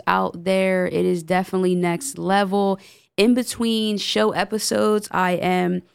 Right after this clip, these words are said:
putting out podcast episodes, kinda like I would on Instagram, but I am just, you know, sharing some more full-length videos on there with some of my thoughts. So I'm building my YouTube channel.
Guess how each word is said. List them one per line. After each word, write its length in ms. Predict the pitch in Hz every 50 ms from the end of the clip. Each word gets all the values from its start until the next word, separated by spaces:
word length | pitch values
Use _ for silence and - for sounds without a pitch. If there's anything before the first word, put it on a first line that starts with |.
| - _ _ _
putting 320 | - 220 208 208 208 202
out 480 | 196 190 185 185 180 180 175 - - -
podcast 600 | - 190 185 185 185 190 - 196 190 185 180 180 -
episodes, 560 | - 175 - 185 - - 196 190 190 185 180
kinda 240 | - - 254 302 302
like 180 | 285 254 -
I 120 | 226 208 196
would 360 | 190 196 196 196 196 196 185 -
on 560 | - 180 190 190 185 185 180 180 175 170 170 - _ _ _ _ _ _ -
Instagram, 680 | 180 185 220 - 277 269 247 269 285 302 302 302 330 320 - -
but 300 | 180 180 185 180 175 175
I 240 | 175 185 185 190 190
am 480 | 185 185 180 180 180 - 180 175 175 - _ _ _ _ -
just, 380 | 170 180 190 185 - - - -
you 80 | 185
know, 160 | 185 175 170
sharing 340 | 170 - - 208 208 208 202
some 180 | 202 202 190 185
more 280 | 185 185 185 185 180
full-length 500 | 175 - 202 190 185 180 180 180 180 175
videos 380 | - 185 180 180 180 180 175 170
on 160 | 175 175 175
there 280 | 175 170 170 170 165 165 - - _ _ _ _ _
with 80 | - 190
some 120 | - 330
of 60 | 311 277
my 160 | 269 247 240
thoughts. 400 | - 220 214 202 202 - - -
So 140 | 202 190 190
I'm 140 | 185 190
building 260 | 185 240 254 262 254 262
my 120 | 240 233
YouTube 380 | 226 233 226 220 - 240 220 214
channel. 380 | - 226 220 208 202 202 196